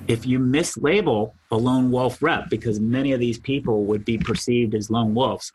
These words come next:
I gotta tell you, none of them had a negative attitude about the company.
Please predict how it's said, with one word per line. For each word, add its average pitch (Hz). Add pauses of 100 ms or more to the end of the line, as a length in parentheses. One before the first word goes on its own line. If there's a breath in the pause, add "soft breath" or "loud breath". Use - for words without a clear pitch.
I -
gotta 113
tell 123
you, 107
none 107
of 110
them 104
had 107
a 101
negative 104
attitude 104
about 95
the -
company. 127